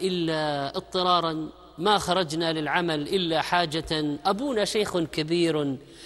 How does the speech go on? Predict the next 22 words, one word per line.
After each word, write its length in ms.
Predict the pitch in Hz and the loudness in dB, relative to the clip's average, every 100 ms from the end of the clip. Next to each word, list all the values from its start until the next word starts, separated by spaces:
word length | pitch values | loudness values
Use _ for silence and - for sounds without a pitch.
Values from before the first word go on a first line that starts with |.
| - - | -20 -6
في 120 | 220 | -2
السن 560 | 208 - 277 254 214 185 | 0 2 4 4 4 4
طاعن 520 | 202 185 170 202 185 | 6 6 6 4 4
لا 220 | 180 190 | 4 6
يستطيع 800 | 202 208 - 214 247 269 214 208 | 6 4 2 -2 0 2 2 2
أن 80 | 185 | 2
يرعى 340 | 196 220 165 170 | 2 2 4 2
الغنم". 500 | 151 185 170 151 139 - - - - - - - | 4 4 4 4 0 -8 -20 -20 -20 -20 -20 -8
ما 240 | 208 339 320 | 2 6 6
في 200 | 262 254 | 6 4
شيء 280 | 277 262 | 4 4
عند 240 | 214 233 208 | 4 2 2
المرأة 380 | 214 233 - 196 | 2 4 4 4
المسلمة 480 | 196 214 196 196 | 4 2 2 2
الحية 580 | 175 - 180 208 190 170 | 2 2 2 4 4 4
خروج 680 | 165 180 185 226 202 147 156 | 4 4 6 6 6 4 0
إلى 140 | 180 | 2
الخارج 560 | 170 - 190 185 165 139 | 2 4 8 8 6 0
لإثبات 520 | 151 156 151 185 180 | -2 -4 0 2 2
الجدارة 600 | 160 135 143 135 165 151 | 0 0 2 4 6 6
بين 280 | 139 151 139 | 4 0 0
الرجال 560 | 127 123 120 139 120 | -2 -4 0 2 2